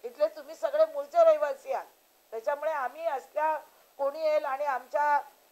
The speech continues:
सिडकोच्या रहिवाशांना फसवून जाईल, मग आम्ही इथे कशासाठी जन्मलो? इथं मग आम्ही कशासाठी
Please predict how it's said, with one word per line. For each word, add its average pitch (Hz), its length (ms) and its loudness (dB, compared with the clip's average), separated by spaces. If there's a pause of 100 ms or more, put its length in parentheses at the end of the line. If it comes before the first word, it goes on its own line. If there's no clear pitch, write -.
सिडकोच्या 294 460 2
रहिवाशांना 285 500 -2
फसवून 240 420 -12
जाईल, 269 280 0 (320)
मग 285 60 2
आम्ही 285 280 -4
इथे 339 160 -6
कशासाठी 381 520 0
जन्मलो? 330 440 2
इथं 226 280 -10
मग - 160 -18 (420)
आम्ही 294 200 -12
कशासाठी 359 460 -2